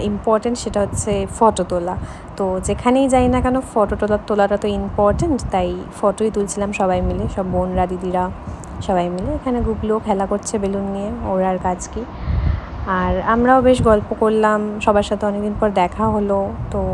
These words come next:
বেশ ভালোই কাটলো দিনটা। আর আমি এখানে বসে photo তুললাম, video করলাম,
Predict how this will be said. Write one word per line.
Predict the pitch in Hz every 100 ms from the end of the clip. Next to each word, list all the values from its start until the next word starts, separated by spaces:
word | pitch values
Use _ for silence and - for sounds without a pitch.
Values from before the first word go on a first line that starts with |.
| 190 - - - - -
বেশ | 226 233
ভালোই | 202 190 214
কাটলো | 220 185 196 185
দিনটা। | 190 190 190 196 - - - _ _ _ - - -
আর | 254 254
আমি | 214 202
এখানে | 196 208 202
বসে | 202 208
photo | 214 202 196 190 - -
তুললাম, | 190 185 185 185
video | 185 180 190
করলাম, | 190 180 180 190